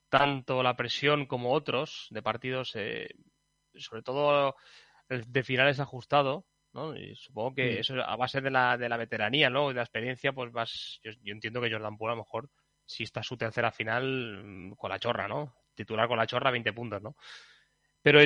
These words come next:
Speaker 1: lo ha hecho bien Kerr en, en, en,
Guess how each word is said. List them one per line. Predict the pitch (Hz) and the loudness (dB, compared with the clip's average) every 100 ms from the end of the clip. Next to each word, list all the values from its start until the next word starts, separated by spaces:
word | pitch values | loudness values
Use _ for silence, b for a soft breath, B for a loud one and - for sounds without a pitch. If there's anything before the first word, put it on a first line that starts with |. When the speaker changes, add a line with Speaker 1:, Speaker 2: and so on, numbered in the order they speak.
| 143 | 10
Speaker 1:
lo | 151 | 8
ha | |
hecho | 151 220 | 10 8
bien | 214 190 | 8 8
Kerr | 139 143 | 8 10
en, | 185 143 127 | 12 10 6
en, | 127 127 123 123 | 0 -2 -4 -4
en, | - 127 120 117 117 107 110 | 0 2 2 -2 -8 -12 -16